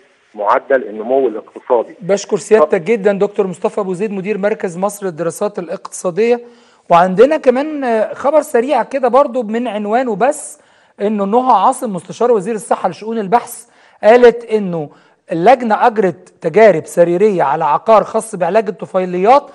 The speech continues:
Speaker 2: سيتم الإعلان خلال شهر عن نتائج هذا العقار، وجاب نتيجة طبية مرضية إلى حد بعيد لعلاج مصابي كورونا. تعالوا نروح لوزارة التنمية المحلية اللي أعلنت إنه بالتنسيق مع الوزارات المعنية ولجنة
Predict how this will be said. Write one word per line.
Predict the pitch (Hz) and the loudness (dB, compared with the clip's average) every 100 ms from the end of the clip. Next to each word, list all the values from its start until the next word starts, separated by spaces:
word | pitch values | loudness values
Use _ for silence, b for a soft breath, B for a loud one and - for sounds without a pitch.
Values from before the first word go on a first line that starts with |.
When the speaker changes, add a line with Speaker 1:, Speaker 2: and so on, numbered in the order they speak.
| b b | b b
Speaker 2:
سيتم | - 175 170 277 294 | -2 -2 0 -2 -4
الإعلان | 226 175 165 220 | -4 -4 -2 -2
خلال | 214 190 202 | -2 -2 -2
شهر | - 202 185 | -2 -6 -4
عن | 160 202 | -4 -6
نتائج | 170 147 196 185 175 - b b | -8 -8 -4 -4 -8 -14 b b
هذا | - 175 180 160 175 185 - | 0 2 4 4 2 0 -6
العقار، | 180 170 147 117 - 233 262 | -8 -8 -8 -8 0 4 4
وجاب | 196 170 185 240 247 175 165 | 2 -2 2 4 4 0 -6
نتيجة | 160 156 240 185 - - _ _ _ | -8 -8 -2 0 0 -4 _ _ _
طبية | - 139 135 233 226 220 226 B B | -18 -6 2 4 4 0 0 B B
مرضية | 170 196 185 147 220 247 | 0 2 2 4 6 8
إلى | 247 180 165 | 6 2 -6
حد | - 202 165 | -4 -4 -6
بعيد | 160 151 220 196 b b b | -6 -4 -6 -8 b b b
لعلاج | 165 180 196 147 165 180 202 156 | -4 0 0 0 0 0 0 -2
مصابي | 156 160 147 185 185 180 180 147 - | -16 -16 2 2 2 -2 -10 -14 -6
كورونا. | 175 160 101 101 b b b b b | -2 -2 -2 -12 b b b b b
تعالوا | - 180 277 | 4 6 6
نروح | 302 302 320 | 2 -2 -2
لوزارة | 277 208 269 | -2 4 4
التنمية | 269 247 233 | 4 2 2
المحلية | 294 233 - 202 214 277 294 202 | 0 -2 -6 -4 -2 -2 -2 -4
اللي | 185 | -6
أعلنت | 170 156 160 220 254 208 - | -6 -6 0 0 0 -4 -6
إنه | 202 196 180 180 160 | -8 -6 -6 -8 -8
بالتنسيق | 170 - 175 - 247 208 | -8 -6 -6 -8 -12 -4
مع | 196 185 | -2 -2
الوزارات | 170 151 180 214 | -4 -2 -2 -4
المعنية | 170 143 147 226 | -10 -14 -8 -6
ولجنة | 202 220 202 | -2 -4 -6